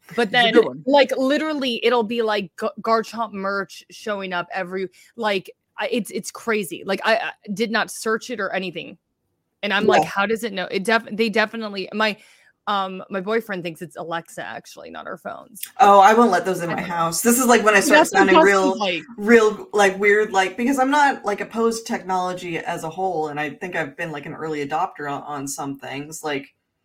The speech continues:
Speaker 3: but, um, as soon as the Alexa thing came out, I was like, "No, I don't need Jeff Bezos in my
Speaker 2: <laughs>
Speaker 3: house." And we were even gifted, like, the, uh,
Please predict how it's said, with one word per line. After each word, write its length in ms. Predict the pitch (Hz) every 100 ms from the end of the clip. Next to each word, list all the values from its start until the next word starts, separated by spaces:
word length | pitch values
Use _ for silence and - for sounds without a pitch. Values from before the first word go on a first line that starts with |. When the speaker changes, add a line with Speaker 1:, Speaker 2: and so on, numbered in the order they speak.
| _ _ _
Speaker 3:
but, 340 | 185 175 160 - _ _ _ _ _
um, 520 | 170 165 156 143 139 139
as 120 | 160
soon 100 | 240
as 80 | 233
the 100 | 175
Alexa 400 | 160 170 - 220
thing 240 | 220 196
came 200 | 185 175
out, 80 | 160
I 20 | 160
was 100 | 156
like, 140 | 151
"No, 440 | 151 139 135 139 _ _ _
I 80 | 180
don't 120 | 202
need 140 | 180 175
Jeff 200 | 170 170
Bezos 400 | 151 233 151 214
in 80 | 143
my 100 | 160
Speaker 2:
<laughs> 20 |
Speaker 3:
house." 500 | 214 208 160 165 -
And 160 | 180 190
we 120 | 226
were 60 | 240
even 260 | 226 214
gifted, 360 | 202 214 - 170
like, 340 | 165 156 127 160
the, 240 | 147 135 _
uh, 340 | - 156 143